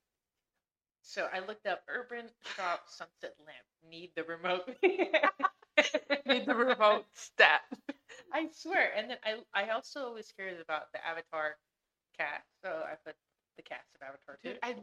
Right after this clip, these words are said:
Speaker 2: love doing that for every movie and show. I'm like, "Who is that?" And then I look
Speaker 1: Yeah.
Speaker 2: up their cast, and then I find out what movies those people been in, and I'm like, "Oh."
Speaker 1: Yeah. Uh-huh, uh-huh. And then, um, the, the coworkers, the people at our job, uh, didn't believe me. By the way, these are all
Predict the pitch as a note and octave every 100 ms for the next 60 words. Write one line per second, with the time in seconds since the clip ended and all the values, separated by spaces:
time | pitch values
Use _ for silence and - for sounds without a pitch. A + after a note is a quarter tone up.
0 | G#3 F#3+ G3+ - G3+ G3 F3 - - G3+
1 | G3+ A#3 G#3+ G#3+ A3 A3+ - F#3+ - -
2 | E3 F#3 - G#3+ G#3 F#3+ _ _ _ _
3 | _ _ - G#3+ - F3+ - G3+ G3+ G3+
4 | G3+ G#3+ G#3+ - G#3 G#3+ - _ G#3 F#3+
5 | - G3+ G3+ G3 G3 F#3+ F#3+ F#3 _ F#3+
6 | G#3 - G#3 G3+ G3+ F#3+ F#3+ F#3+ F#3+ F#3
7 | G3+ A3 G#3+ G#3+ - G3 E4+ D#3 _ _
8 | G3 F3+ _ _ F#3 E3 _ A3 A3+ A3
9 | G#3+ G3+ F#3+ F#3+ _ _ _ - _ _
10 | F#3+ _ _ F#3+ - F#3+ G3 F3 E3 -
11 | - _ _ - F#3+ F#3+ E3 D3 - D#3
12 | D#3 C#3 D#3 - _ _ _ E3 D#3 E3
13 | D#3+ D#3 D3+ D3+ - F3+ _ - G3+ G#3
14 | F#3+ G3+ A3 - F#3+